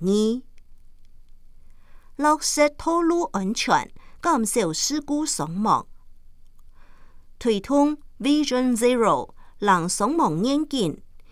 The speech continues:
研究对行人和较友善的用路环境，并且用路线改错降低交通事故风险同伤亡。透过大数据分析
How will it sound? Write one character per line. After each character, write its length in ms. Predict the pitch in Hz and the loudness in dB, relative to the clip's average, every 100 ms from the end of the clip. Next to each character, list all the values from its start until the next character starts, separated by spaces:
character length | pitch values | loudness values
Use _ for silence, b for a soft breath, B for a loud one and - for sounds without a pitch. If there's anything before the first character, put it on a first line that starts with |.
| b b | b b
研 180 | 349 349 | -2 0
究 240 | 190 175 | 0 -2
对 220 | 190 233 262 | -2 -4 -4
行 380 | - 185 165 | 0 0 2
人 200 | 160 151 | -4 -4
和 200 | 147 - | -6 -6
较 120 | 170 320 247 | -4 -4 -2
友 160 | 156 | -4
善 220 | - 220 | -2 -2
的 160 | 220 226 220 | 0 0 0
用 160 | 311 | -2
路 180 | 311 330 | 0 -2
环 260 | - - 175 | -2 -4 -4
境， 440 | 202 214 220 254 - B B B | -2 2 2 0 -8 B B B
并 160 | 339 381 | -2 0
且 120 | 330 240 - | 4 4 4
用 200 | 247 262 | 0 -2
路 220 | 277 226 165 | -2 -2 -4
线 340 | - 269 277 | -2 0 0
改 220 | 285 196 | 0 0
错 420 | - - 233 247 - | 0 4 6 6 2
降 200 | 330 349 | -4 -2
低 180 | 214 185 | -2 -2
交 180 | 185 160 | -2 -6
通 220 | - 160 | -6 -8
事 220 | - 254 | -6 -6
故 200 | 247 254 | -2 -2
风 320 | 254 160 180 | -2 -4 -4
险 280 | 269 330 208 | -2 0 0
同 260 | 175 156 147 | -2 -6 -6
伤 300 | - 139 185 | -6 -4 2
亡。 200 | 180 - - - - - - - - - b b b b b b | 2 0 -8 -20 -20 -20 -20 -20 -20 -20 b b b b b b
透 120 | 302 | 0
过 200 | 294 302 | 4 2
大 180 | - 330 | 2 -2
数 220 | - 320 | 0 -2
据 200 | 294 302 | 0 -2
分 300 | - 160 165 | -2 -2 -2
析 380 | - 254 208 | -2 0 0